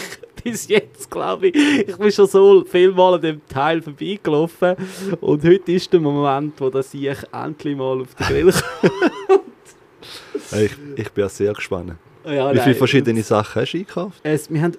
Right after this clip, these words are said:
Speaker 1: acht Sachen vor uns.
Speaker 2: What?
Speaker 1: Ähm, ich glaube, wir wirklich, wir müssen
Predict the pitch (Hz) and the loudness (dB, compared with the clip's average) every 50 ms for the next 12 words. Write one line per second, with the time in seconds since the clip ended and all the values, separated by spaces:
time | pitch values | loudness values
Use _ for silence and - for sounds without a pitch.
0 | - - 180 233 233 - - - - 196 175 - - - 254 - - 226 247 220 | -2 2 2 2 2 0 -2 2 2 2 2 2 0 -4 -6 -6 -6 -2 2 4
1 | 208 156 147 160 190 262 - - - - - - _ _ - - - - - - | 4 4 2 0 -2 -4 -6 -8 -12 -14 -16 -18 _ _ -20 -18 -16 -16 -16 -18
2 | - - - - - - - 143 147 147 151 165 175 170 - 160 160 170 170 160 | -20 -20 -20 -18 -8 -4 0 0 0 0 0 -2 -2 -2 -2 0 0 0 0 -2
3 | 156 165 196 - - 196 180 160 160 170 165 151 | -2 -4 -6 -4 -2 -2 0 0 0 0 -2 -2